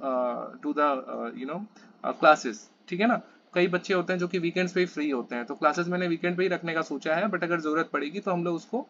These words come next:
shuffle भी कर सकते हैं, ठीक है ना। तो online के student, offline के student जितने भी सारे हैं, online classes आओ, हमें ज्वाइन करो, and, uh, बहुत ही अच्छी level की आपको जो है study करवाई जाएगी, आपको notes, uh, हाथों हाथ मिल जाएंगे, उसको आप study करेंगे, साथ ही साथ classes भी चलती रहेंगी।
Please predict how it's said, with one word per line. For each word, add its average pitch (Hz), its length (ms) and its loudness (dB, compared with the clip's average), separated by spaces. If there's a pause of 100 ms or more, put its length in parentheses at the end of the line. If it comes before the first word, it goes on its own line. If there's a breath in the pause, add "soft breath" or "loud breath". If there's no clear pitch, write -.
(300 soft breath)
shuffle 165 320 2
भी 185 100 0
कर 147 180 0
सकते 120 320 -8
हैं, - 120 -20 (520)
ठीक 190 140 -4
है 247 60 6
ना। 220 100 4 (340 loud breath)
तो 180 60 2
online 202 300 6
के 226 80 2
student, 214 380 0
offline 208 340 4
के 214 60 0
student 208 240 -2
जितने 196 200 -2
भी 196 80 -4
सारे 185 280 6
हैं, 208 240 2
online 185 280 2
classes 175 320 0 (100)
आओ, 170 280 6
हमें 156 180 -4
ज्वाइन 151 280 0
करो, 180 300 0 (360 soft breath)
and, 139 320 -6
uh, 143 300 -2
बहुत 180 220 4
ही 202 60 4
अच्छी 185 260 -2
level 180 240 2
की 185 220 -4 (120)
आपको 165 180 -2
जो 165 140 -2
है 165 60 -2
study 160 280 -2
करवाई 165 320 0
जाएगी, 165 320 -4
आपको 165 240 -4
notes, 160 360 -2
uh, 147 440 0
हाथों 156 260 -2
हाथ 165 160 0
मिल 151 160 -4
जाएंगे, 156 420 -4 (420 soft breath)
उसको 139 300 -2
आप 160 160 4
study 165 320 0
करेंगे, 170 340 -2
साथ 156 200 0
ही 160 40 -4
साथ 160 220 -2
classes 147 340 -4
भी 175 80 0
चलती 165 300 -4
रहेंगी। 185 420 0